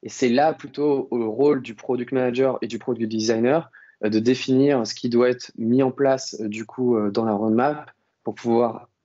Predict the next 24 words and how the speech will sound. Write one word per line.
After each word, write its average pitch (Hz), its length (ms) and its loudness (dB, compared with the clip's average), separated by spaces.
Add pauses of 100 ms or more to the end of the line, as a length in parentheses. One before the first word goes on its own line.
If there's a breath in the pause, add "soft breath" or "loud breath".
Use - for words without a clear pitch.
(160)
améliorer 131 500 0
l'expérience, 131 680 -4
euh, 117 100 -6
de 117 100 -2
l'utilisateur. 117 640 -4 (460 soft breath)
Chez - 160 2
Maze, 160 240 2
en 131 40 -2
fait, 156 320 -4 (680)
on 127 140 0
a 135 60 4
en 139 100 2
gros, 151 280 4
euh, 117 60 0 (640 soft breath)
des 131 120 0
grandes 170 280 -2
visions, 135 340 -6
des 120 100 -6
grandes 127 260 -2
thématiques, 143 540 -4
euh, 120 100 -2
qui 120 200 -10
sont, 135 340 0
euh, 110 120 -2